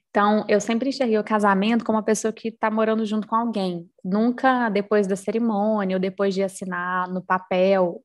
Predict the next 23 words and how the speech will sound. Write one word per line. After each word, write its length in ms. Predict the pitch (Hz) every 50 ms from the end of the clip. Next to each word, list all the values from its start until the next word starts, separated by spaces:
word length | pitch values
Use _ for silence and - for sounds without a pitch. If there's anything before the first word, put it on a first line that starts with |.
| _ _
como 160 | - - 196
é 60 | 202 190
que 80 | -
chama? 260 | - - 196 190 185
No 120 | 185 185 185
cartório, 960 | 185 202 190 - - - 196 185 196 208 202 202 196 190 180 180 175 180 170 - _ _ _ _ _ - - - - - - - - - _
ou 140 | - 220 226
depois 280 | 214 226 226 233 220 208
de 60 | 208
receber 300 | 208 208 - 220 202 208
um 80 | 208 190
pedido, 720 | 247 240 214 196 196 202 208 214 214 202 185 175 185 -
ou 180 | - - 208 220
depois 300 | 220 220 220 220 214 208
de 80 | 208 -
passar 240 | 208 196 - 208 202
por 160 | - - 196
um 80 | 196 202
noivado. 840 | 202 214 233 233 208 208 190 190 196 202 202 196 185 185 180 185 -
Eu 100 | - 202
sempre 340 | - - 226 240 226 269 262 - _
pulei 560 | - 302 320 302 269 233 214 220 233 262 269 -
esses 420 | - 220 214 - - - 220 214